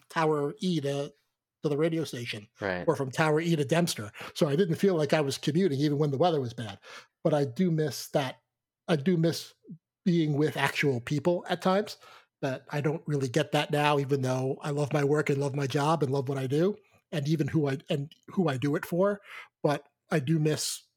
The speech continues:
Speaker 1: just having, you know, people to talk to. "Oh, it's lunchtime," coming down from Bits and Bytes with a, with a, with a tray and, and talking to who's ever at the, who's ever at the desk, whether it's
Speaker 2: Yeah.
Speaker 1: Mark Renee or, or Jack Stasinski, who,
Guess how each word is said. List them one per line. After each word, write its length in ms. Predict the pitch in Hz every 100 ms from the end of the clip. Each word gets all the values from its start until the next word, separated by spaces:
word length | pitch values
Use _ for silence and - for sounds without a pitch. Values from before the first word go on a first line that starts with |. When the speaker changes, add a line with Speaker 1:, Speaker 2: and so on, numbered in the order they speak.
| _
Speaker 1:
just 280 | - - -
having, 420 | 160 151 139 127 139
you 60 |
know, 200 | 123 120 - _ - - _ _ _
people 220 | 220 185 156
to 80 |
talk 260 | - 170 165
to. 160 | 185 208
"Oh, 160 | 214
it's 140 | 160 165
lunchtime," 580 | 170 - 180 175 170 - _ _ _ _
coming 220 | - 165 160
down 200 | 170 151
from 120 | 160
Bits 220 | 160 180
and 100 | 156
Bytes 220 | 151 156
with 100 | 143
a, 140 | 151 -
with 120 | 160
a, 260 | 156 143 156
with 120 | 147
a 40 | 143
tray 460 | - 151 151 156
and, 420 | 135 131 123 127 -
and 120 | 139
talking 360 | 160 147 - 139
to 200 | 139 131
who's 120 | 143
ever 240 | 143 135 143
at 100 | -
the, 240 | 139 143 -
who's 160 | 135
ever 180 | 147 143
at 80 | 127
the 60 | 120
desk, 360 | 131 120 -
whether 220 | 135 127 139
it's 100 | -
Speaker 2:
Yeah. 120 | -
Speaker 1:
Mark 160 | 131
Renee 400 | 143 139 135 127
or, 240 | 120 117 120 - - -
or 80 |
Jack 300 | 131 147 -
Stasinski, 580 | - 123 131 - 135 131
who, 560 | 117 135 131 190 180